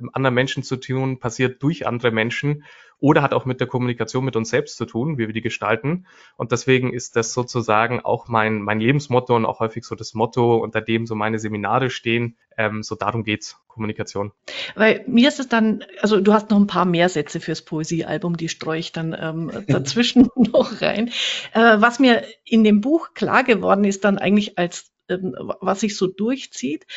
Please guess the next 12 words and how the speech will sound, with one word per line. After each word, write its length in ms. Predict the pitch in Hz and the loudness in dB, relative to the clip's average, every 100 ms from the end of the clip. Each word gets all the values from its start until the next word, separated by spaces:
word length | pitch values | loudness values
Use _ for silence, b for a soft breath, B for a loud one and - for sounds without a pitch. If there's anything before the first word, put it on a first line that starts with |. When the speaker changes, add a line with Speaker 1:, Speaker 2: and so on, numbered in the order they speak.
| B B _ _ _ | B B _ _ _
Speaker 2:
Kommunikation 880 | 220 214 214 202 208 - 208 247 240 | 2 4 4 4 0 0 2 4 4
als 300 | 180 190 - | 0 -2 -2
Beziehungsinstrument 1600 | 208 202 - - 233 214 170 - 175 170 - 156 151 143 135 - | -2 -2 -6 0 2 2 0 -4 -6 -6 -8 -6 -4 -6 -8 -14
zu 120 | - | -16
verstehen. 680 | - - - - 123 - - | -10 -8 -8 -8 -6 -6 -6
Und 260 | - 170 | -8 -4
das 140 | 202 220 | -2 -2
ist 120 | 247 | 0
ja 80 | 220 | 2
der 120 | 196 | 2
große 360 | 190 202 254 214 | 0 -4 0 2
Unterschied, 640 | 247 269 254 - 277 | 2 0 -2 -2 -4